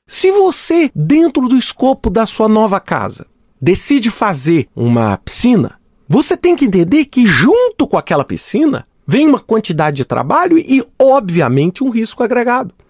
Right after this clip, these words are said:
E que muitas vezes essa síndrome que a gente fala de scope creep, ou crescimento desordenado do escopo,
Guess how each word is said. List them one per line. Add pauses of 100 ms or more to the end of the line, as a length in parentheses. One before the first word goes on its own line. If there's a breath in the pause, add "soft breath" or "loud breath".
(320)
E
que
muitas
vezes (120)
essa
síndrome
que
a
gente
fala
de
scope
creep,
ou
crescimento
desordenado
do
escopo,